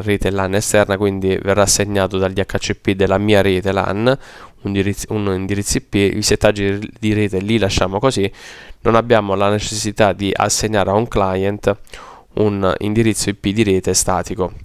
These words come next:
Lo abbiamo fatto col server, però, eh, è, è ovvio che, eh, il server deve avere un, un indirizzo I P statico per essere raggiunto all'interno della,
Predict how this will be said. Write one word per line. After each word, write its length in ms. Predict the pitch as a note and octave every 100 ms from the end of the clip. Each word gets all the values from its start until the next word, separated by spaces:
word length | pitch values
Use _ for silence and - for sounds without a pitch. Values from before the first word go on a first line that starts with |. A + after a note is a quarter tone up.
| - - - - -
Lo 200 | - G#2
abbiamo 320 | A2+ A2+ A2 G#2+
fatto 240 | G#2 G2+
col 160 | A#2+ C#3
server, 420 | - G2 G2 G2+
però, 320 | G#2+ F#2+ -
eh, 500 | F#2 F#2+ F#2 F2+ F2+
è, 280 | - G#2 F#2+
è 180 | - A2+
ovvio 320 | G2 F#2+ G#2
che, 140 | F#2+ G2+
eh, 560 | - G2 F#2 F2+ F2+ -
il 100 | -
server 400 | - G#2 G2 G2
deve 380 | G2 A2 A2+ G2
avere 340 | G2+ G#2 G2 G2
un, 160 | F#2+ -
un 280 | G2+ G2
indirizzo 400 | F#2+ F#2+ G2+ -
I 60 | G2
P 260 | - F#2 -
statico 680 | - G2+ F#2 G2 A2+ C3 - - - - -
per 140 | - A2+
essere 340 | A2 F#2+ G2 G2+
raggiunto 560 | A2 A2 A2 G2 F#2
all'interno 500 | - G#2 G#2+ G#2+ F#2
della, 320 | F2+ F#2+ G#2+